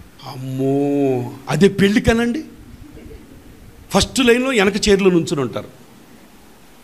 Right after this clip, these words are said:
గుడికి రా, ఆ, తర్వాత పెద్ద కట్టు, సాతాను కట్టే కట్లు అవన్నీ, అవన్నీ కట్లు.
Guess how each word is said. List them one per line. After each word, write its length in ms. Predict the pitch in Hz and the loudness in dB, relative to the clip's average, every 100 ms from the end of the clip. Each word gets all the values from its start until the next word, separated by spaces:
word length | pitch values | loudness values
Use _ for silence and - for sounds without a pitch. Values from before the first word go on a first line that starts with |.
| - - - - - 160 | -20 -20 -20 -20 -2 2
గుడికి 220 | 285 311 | 4 4
రా, 180 | 320 320 - - 117 | 0 -2 -8 -14 -12
ఆ, 600 | 110 73 - 82 80 92 - | -12 -14 -18 -16 -14 -16 -12
తర్వాత 280 | - 107 107 - - - - - - - - - | -12 -10 -12 -12 -14 -16 -18 -20 -20 -20 -6 -4
పెద్ద 320 | 123 - - | -2 -2 -2
కట్టు, 280 | 131 - 110 | -4 -4 -8
సాతాను 560 | - 139 143 143 135 131 | 0 2 2 0 -2 -2
కట్టే 500 | 131 - 131 120 - - - - | -4 -2 0 0 -4 -14 -18 -6
కట్లు 360 | 131 123 - 160 | -4 -4 0 2
అవన్నీ, 440 | 127 113 113 113 - - - - - - | 4 2 2 -2 -4 -14 -20 -20 -16 -4
అవన్నీ 340 | 117 131 139 | 0 2 0
కట్లు. 580 | 143 127 120 - 113 95 | 0 0 -2 -4 -6 -6